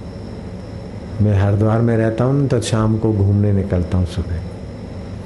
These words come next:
तो एक लड़का है बीस एक साल का, उसी आश्रम के नज़दीक कहीं रहता है।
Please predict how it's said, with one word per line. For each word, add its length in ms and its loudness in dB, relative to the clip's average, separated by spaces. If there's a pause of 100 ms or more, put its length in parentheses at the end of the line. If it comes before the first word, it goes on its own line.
(480)
तो 60 2
एक 180 0
लड़का 360 2
है 340 2
बीस 240 2
एक 140 2
साल 260 2
का, 180 -8 (1400)
उसी 300 0 (400)
आश्रम 380 2
के 120 2
नज़दीक 360 2
कहीं 180 4
रहता 300 2
है। 100 0